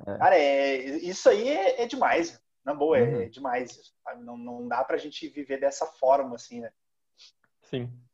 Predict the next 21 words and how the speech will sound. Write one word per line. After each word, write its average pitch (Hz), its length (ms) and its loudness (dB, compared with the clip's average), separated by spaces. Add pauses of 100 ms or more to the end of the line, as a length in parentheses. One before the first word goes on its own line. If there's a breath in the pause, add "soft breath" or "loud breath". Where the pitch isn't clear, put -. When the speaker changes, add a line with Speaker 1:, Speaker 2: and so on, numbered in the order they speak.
Speaker 2:
E 254 500 -6 (680)
uma 160 100 6
outra, 185 300 8 (440)
uma 156 200 4
outra 175 240 6
parte 170 320 2
bem 160 160 4
interessante, 170 580 4
assim, 147 220 -4
que, 135 200 -10
que 135 100 -4
a 127 40 0
gente 139 180 -6
abordou 127 280 0
um 139 40 -10
pouco 135 200 -10
mais, 120 440 -4
um 120 140 -20
pouco 135 220 4
antes, 123 240 4
aliás, 117 280 -2